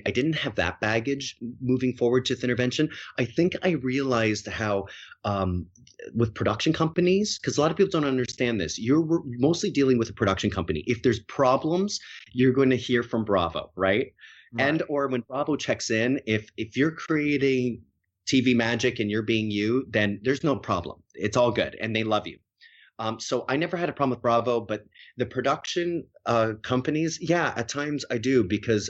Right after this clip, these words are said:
Speaker 1: anytime, um, that they wanted me to stray from just who I am, because they had a narrow mind of what storyline would be or what my relationship should be with Brandon or someone else, um, I,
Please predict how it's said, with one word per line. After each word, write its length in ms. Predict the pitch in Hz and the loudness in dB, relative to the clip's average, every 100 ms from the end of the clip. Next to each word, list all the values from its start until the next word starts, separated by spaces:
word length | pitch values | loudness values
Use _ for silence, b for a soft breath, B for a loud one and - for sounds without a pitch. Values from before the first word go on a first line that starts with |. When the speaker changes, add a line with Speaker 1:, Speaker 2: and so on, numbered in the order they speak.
| - | -6
Speaker 1:
anytime, 680 | 104 131 160 165 165 143 127 | 0 0 0 0 2 2 2
um, 400 | 113 107 101 98 _ - - | 2 2 0 -4 _ -18 -4
that 180 | 110 107 | -2 2
they 80 | |
wanted 240 | 110 107 113 | 2 2 2
me 120 | 110 | 0
to 60 | 92 | 0
stray 340 | - 95 98 | 0 0 0
from 200 | 104 101 | -2 -4
just 160 | 95 - | -4 -2
who 140 | 101 | 0
I 100 | 90 | 2
am, 480 | 85 82 82 104 143 B B B B B | 2 0 0 -2 -2 B B B B B
because 480 | 107 - 107 95 85 | -4 0 -2 0 -2
they 120 | 98 | -2
had 180 | 95 98 | 0 0
a 40 | 95 | 0
narrow 300 | 98 98 101 | 0 0 0
mind 460 | 92 95 95 101 - | 0 0 0 -2 -4
of 180 | 92 82 | -6 -4
what 240 | 90 - | -2 -2
storyline 640 | - 101 92 101 101 104 104 | -2 0 2 2 0 0 2
would 160 | 104 | 0
be 220 | 92 101 101 | 2 2 2
or 80 | |
what 240 | 95 90 - | 0 -2 -2
my 120 | 95 | 0
relationship 640 | 98 98 98 110 - 110 | 2 2 2 0 0 -2
should 200 | - 107 | 0 -2
be 140 | 98 101 | 2 2
with 180 | 92 - | 2 0
Brandon 460 | 90 101 107 107 | 0 2 4 2
or 80 | 101 | 0
someone 340 | - 101 98 | 0 0 0
else, 400 | 90 87 127 - - B B B - | 0 2 0 -2 -10 B B B -2
um, 240 | 104 98 101 | 0 0 0
I, 400 | 113 107 107 | 2 2 0